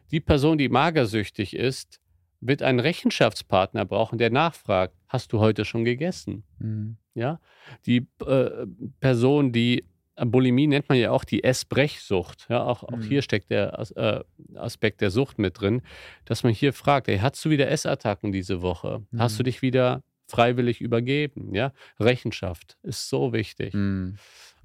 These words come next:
Speaker 1: Und natürlich auch bei dem, äh, Binge-Order. Ja, ich glaube, äh, es geht eben darum, letztendlich zu erkennen, wer wir in Christus sind, was wir
Speaker 2: Mhm.
Speaker 1: in ihm haben, ne?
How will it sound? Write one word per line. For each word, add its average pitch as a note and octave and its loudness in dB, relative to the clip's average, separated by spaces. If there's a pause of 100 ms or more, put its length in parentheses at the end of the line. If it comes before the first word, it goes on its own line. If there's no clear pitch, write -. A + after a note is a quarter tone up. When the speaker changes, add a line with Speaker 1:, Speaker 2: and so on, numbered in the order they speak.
(100)
Speaker 1:
Und G#2 -2 (140)
natürlich G#2+ -2
auch G#2+ -4
bei G#2 2
dem, F#2+ -2
äh, F#2+ -4 (560)
Binge-Order. F#2+ -6 (960)
Ja, G#2+ 2 (400)
ich - -14
glaube, C3 2 (800)
äh, - -10 (380)
es - -12
geht C3+ 0
eben A#2+ 0
darum, B2 2
letztendlich A2+ -2
zu - -4
erkennen, A2+ 0
wer A2+ 2
wir B2 0
in A2 -2
Christus - -4
sind, G2 -4
was G#2 2
wir G#2 0
Speaker 2:
Mhm. G2+ -2
Speaker 1:
in G2 0
ihm G2 0
haben, F#2+ -2
ne? G2+ -6